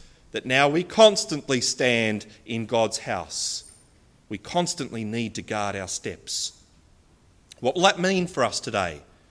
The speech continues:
Well, what will it mean for us to constantly guard our steps? Well, it'll mean that in everything we do, we ought to be conscious that we stand in the presence of God Almighty, and that everything we do needs to be done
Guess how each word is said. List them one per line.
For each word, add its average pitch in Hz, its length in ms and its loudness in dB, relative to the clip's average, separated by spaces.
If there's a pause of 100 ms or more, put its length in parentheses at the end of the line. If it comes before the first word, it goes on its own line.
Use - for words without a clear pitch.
(280)
Well, 151 280 -4
what 180 180 2
will 190 100 4
it 180 80 -4
mean 185 240 2
for - 140 -4
us 110 100 -2
to - 80 -8
constantly 127 640 -2
guard 104 300 -2
our 92 140 -4
steps? - 680 -8 (1080)
Well, 87 320 -6
it'll 147 160 -8
mean 131 280 -4
that 170 120 -4
in 185 160 -2
everything 254 540 0
we 151 120 0
do, 101 400 -4 (680)
we 120 160 0
ought 160 160 6
to 165 40 0
be 165 120 0
conscious 135 520 -4
that - 120 -8
we 120 80 -6
stand 110 440 -4
in 117 60 -6
the 117 80 -8
presence 101 420 -8
of 127 200 -12
God 90 180 -8
Almighty, 87 600 -12 (1080)
and 113 140 -4
that 127 180 2
everything 220 340 2
we 226 120 -2
do 143 180 2
needs 143 300 -2
to 185 100 -8
be 180 100 -8
done 117 460 2